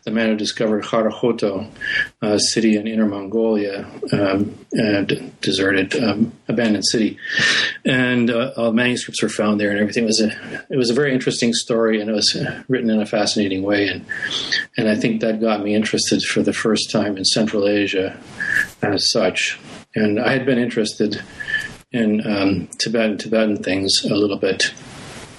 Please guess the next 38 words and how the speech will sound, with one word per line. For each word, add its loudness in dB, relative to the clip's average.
before, 0
because -2
when 0
I 2
was 0
in -4
high 2
school, -2
I -2
read 2
some -2
books 0
about 0
Tibet. 0
But, 0
um, 2
uh, 0
I 4
guess 0
that's -2
really 2
where 0
the 0
Central 0
Asian 2
studies 0
thing 0
started. 0
Although 2
my 2
interest, 0
um, 0
when 2
I 2
started 0
doing 0
Central -2
Asia, 2